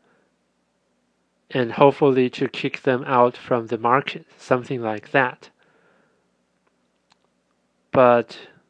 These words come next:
this kind of tactic is not the right way, and it won't last forever.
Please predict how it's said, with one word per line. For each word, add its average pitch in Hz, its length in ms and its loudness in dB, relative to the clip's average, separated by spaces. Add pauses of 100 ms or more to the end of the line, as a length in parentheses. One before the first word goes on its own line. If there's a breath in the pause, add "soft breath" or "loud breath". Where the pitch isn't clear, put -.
(1200)
this 170 280 2
kind 160 320 2
of 143 200 2
tactic 156 500 -2
is 123 240 -2
not 127 360 0 (140)
the 120 140 -2
right 123 340 4
way, 127 380 0
and 123 320 -8 (100)
it 117 340 -6 (960)
won't 135 360 0
last 127 400 2
forever. 127 720 -2